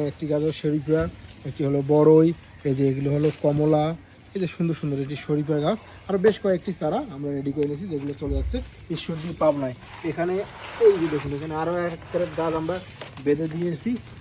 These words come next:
আর বেশ কিছু গাছ আছে, এই যে ফল আছে গাছে, এটি হলো সেই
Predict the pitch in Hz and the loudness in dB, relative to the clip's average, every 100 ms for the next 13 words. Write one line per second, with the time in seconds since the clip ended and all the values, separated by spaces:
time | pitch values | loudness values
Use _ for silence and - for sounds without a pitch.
0 | 160 151 147 190 - 185 202 165 160 165 | -4 0 6 6 4 -2 0 6 6 6
1 | 156 226 185 170 165 165 190 220 - 147 | 2 -2 -2 -6 -6 0 2 2 0 -6
2 | 135 131 120 - - - - - 139 151 | -6 -10 -18 -20 -18 -20 -18 -12 -6 -4
3 | 156 - 156 | -4 -2 -4